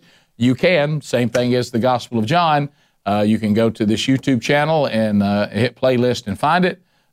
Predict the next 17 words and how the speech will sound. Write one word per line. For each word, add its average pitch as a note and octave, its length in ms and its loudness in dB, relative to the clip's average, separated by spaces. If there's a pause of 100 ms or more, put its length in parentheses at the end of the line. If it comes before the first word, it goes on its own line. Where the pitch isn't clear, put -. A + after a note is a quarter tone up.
uh, G#2 260 0
or A#2+ 160 2
you A#2 140 2
can A2+ 160 -2
go A2 160 2
to G#2 140 -4
burgess A2 400 0
ministries A2+ 440 0
dot A2 240 -2
com G#2 320 -2
and G#2+ 120 -2
click A#2 260 -4
on G#2 160 0
listen A#2 400 0
if A2 140 -8
it's G#2+ 160 -6
not A2 260 -2